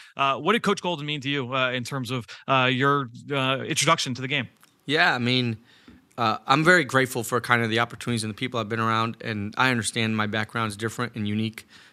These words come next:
Speaker 2: uh, to rise to the levels that I've risen to, uh, and, and I'm very appreciative of the people that have helped me there. And, you know, he, he's the first one.
Speaker 1: Yep.
Speaker 2: You know, he's the first one that gave me an opportunity to be a G A, gave me an opportunity to be a position coach and a coordinator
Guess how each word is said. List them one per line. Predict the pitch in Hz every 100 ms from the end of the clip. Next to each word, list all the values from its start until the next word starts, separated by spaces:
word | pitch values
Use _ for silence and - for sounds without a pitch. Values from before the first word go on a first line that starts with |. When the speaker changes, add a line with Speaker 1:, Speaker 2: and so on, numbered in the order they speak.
| _
Speaker 2:
uh, | - 107 -
to | -
rise | 101 107 110 110
to |
the | 113
levels | 110 110 107
that | 107
I've | 104
risen | 110 113
to, | 107 123 117 120 - - _ 113
uh, | 117
and, | 135 120 120 107 - _ _ -
and | 117 117
I'm | 113
very | 131 123
appreciative | - 143 127 113
of | 110
the | 104
people | 135 123 113
that |
have | 113
helped | 104 123
me | 113
there. | 104
And, | 101 104 _ _ _ -
you | 113
know, | 98
he, | 98 123 127
he's | 120 123 117
the | 120
first | 165 165 110
one. | 107 -
Speaker 1:
Yep. | 113 120 - _ _ _ _ _ -
Speaker 2:
You | 117
know, | 107
he's | 104 113
the | 110
first | - 135 -
one | 131 123
that | 107 - -
gave | 113 117
me |
an | 113
opportunity | 110 - 113
to |
be | 113
a | 107
G | 110 117
A, | 135 175 _ _ _ _ _ _ -
gave | 120
me | 117
an | 113
opportunity | - 120 113
to |
be | 107
a |
position | - 104 117 123
coach | 113 127 123
and | 101
a |
coordinator | - 120 127 131 139 165